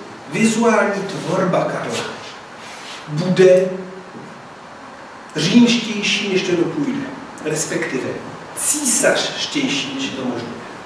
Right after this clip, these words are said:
Ehm, jenom bychom si rozuměli. Vrátíme se zpátky k tomu Rusku dvacátého prvního století. Čím víc Putin bude používat znaky Sovětské říše,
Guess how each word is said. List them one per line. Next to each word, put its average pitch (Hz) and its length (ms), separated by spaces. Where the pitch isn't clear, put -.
Ehm, 131 280
jenom 160 180
bychom 175 180
si 170 100
rozuměli. 160 400
Vrátíme 147 340
se 165 120
zpátky 156 280
k 156 40
tomu 156 200
Rusku 165 340
dvacátého 151 420
prvního 147 320
století. 143 360
Čím 180 280
víc 185 360
Putin - 520
bude 143 140
používat 165 720
znaky 160 560
Sovětské 151 500
říše, - 340